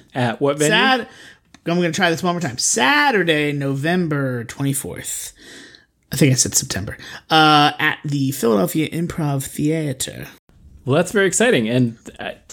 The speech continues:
Speaker 1: I would absolutely be there if I was on that coast.
Speaker 2: Oh, so sad.
Speaker 1: If chance permits it, and I do happen to be out there, I'll, I'll be there in the front row.
Speaker 2: We'll see.
Speaker 1: Trying to get
Speaker 2: Nope.
Speaker 1: in on the act.
Speaker 2: Wait, what? <laughs>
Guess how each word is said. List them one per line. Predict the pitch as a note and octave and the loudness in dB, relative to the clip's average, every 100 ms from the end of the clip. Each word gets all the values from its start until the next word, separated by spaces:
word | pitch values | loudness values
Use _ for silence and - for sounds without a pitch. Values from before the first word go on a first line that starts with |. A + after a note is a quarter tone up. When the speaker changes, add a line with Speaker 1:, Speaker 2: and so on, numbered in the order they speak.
| - | -4
Speaker 1:
I | B2+ | 0
would | F3 F3+ | 2 2
absolutely | A#2+ C#3+ - D3+ D3 | 2 0 2 2 4
be | D3 | 4
there | C#3 A2+ G#2 - _ _ - | 4 2 0 -6 _ _ -6
if | A#2 G#2 - - _ _ _ _ _ - | -2 -2 -4 -20 _ _ _ _ _ -10
I | G#2+ | -4
was | G#2 G2+ | -4 -2
on | G#2 | 0
that | G#2 G2+ | 0 0
coast. | B2 F#2+ - - - _ _ _ - - | -2 -2 -4 -10 -16 _ _ _ -20 -2
Speaker 2:
Oh, | F3 A2 D#2 | 0 0 -4
so | - D3 | -4 -2
sad. | - - - - - | -2 -6 -18 -20 -10
Speaker 1:
If | - A#2 - - _ _ | 0 0 -2 -16 _ _
chance | - E3+ D3+ | -2 0 0
permits | - D#3 C#3 C#3 - | -2 0 0 0 0
it, | F#2+ - | -2 -2
and | A2 | 0
I | G#2 | 0
do | A#2+ | 2
happen | B2+ A2+ A#2 | 2 2 0
to | G2 | 0
be | A#2 | 2
out | G#2+ A2 | 2 0
there, | G#2 E2 - _ - - | -2 -4 -6 _ -20 -10
I'll, | E2 - - | -8 -8 -10
I'll | - | -6
be | - | 0
there | A2 A#2 | 2 4
in | G#2+ | 2
the | |
front | G#2+ C3+ A2+ | 2 2 4
row. | A2 G2 - - _ _ - | 4 2 -2 -16 _ _ -4
Speaker 2:
We'll | C3 | -4
see. | B2 - G#2 - _ _ _ - | -4 -8 -12 -18 _ _ _ -8
Speaker 1:
Trying | - G#2 G#2 | -2 2 2
to | |
get | A2 - | 6 6
Speaker 2:
Nope. | |
Speaker 1:
in | G#2 | 6
on | G#2+ G#2 | 4 4
the | |
act. | G#2 G#2+ - - - _ - - | 2 0 -2 -10 -14 _ -20 -10
Speaker 2:
Wait, | F3+ E3 E2 | -2 -2 0
what? | D3 G#3+ | -4 -4
<laughs> | - - | -8 -10